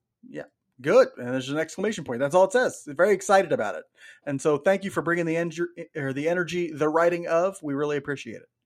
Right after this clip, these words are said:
Here's the one I wanna talk about. Uh, it's a little bit longer. It, it's a four-star review, but we're gonna read it anyway. I've told people, other people, like, even if you leave us a funny one or something, uh,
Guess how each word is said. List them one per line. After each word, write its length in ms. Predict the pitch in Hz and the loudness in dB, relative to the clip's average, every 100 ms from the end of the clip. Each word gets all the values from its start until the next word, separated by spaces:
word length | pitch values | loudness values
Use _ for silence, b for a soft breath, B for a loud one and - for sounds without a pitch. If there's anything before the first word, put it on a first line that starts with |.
| _ B B B B | _ B B B B
Here's 200 | 240 214 | 0 2
the 60 | |
one 120 | 220 214 | 2 4
I 60 | |
wanna 180 | 196 180 | 4 4
talk 220 | 160 180 | 2 0
about. 220 | 165 165 - _ | 2 -2 -4 _
Uh, 360 | 143 139 139 135 | -4 -2 -2 -6
it's 140 | 151 147 | -10 -6
a 40 | |
little 160 | 175 170 | -2 0
bit 60 | |
longer. 480 | 151 156 - 180 190 | 2 0 0 -4 -2
It, 180 | 160 147 | -4 -4
it's 160 | 160 | -4
a 60 | 156 | -4
four-star 640 | - - 285 311 - 143 127 | -4 -2 0 0 6 6 6
review, 180 | 123 | 0
but 60 | 127 | -2
we're 140 | 156 | 0
gonna 100 | 208 | 2
read 140 | 208 214 | 2 2
it 80 | 190 | 2
anyway. 360 | 202 147 117 B B B | 2 2 0 B B B
I've 100 | 170 | 2
told 220 | 233 240 | 4 4
people, 200 | 226 202 | 2 4
other 160 | 185 185 | 4 4
people, 220 | 185 175 | -2 0
like, 180 | 143 147 | 0 0
even 200 | 220 254 | -4 -2
if 80 | 190 | 2
you 100 | 190 | 2
leave 160 | 202 | 2
us 140 | 185 160 | 0 0
a 80 | |
funny 360 | - - 175 196 | 0 2 2 2
one 240 | 208 214 | -2 -2
or 80 | 185 | -4
something, 440 | 165 196 220 208 - | -2 -2 -4 -8 -8
uh, 140 | 147 | -8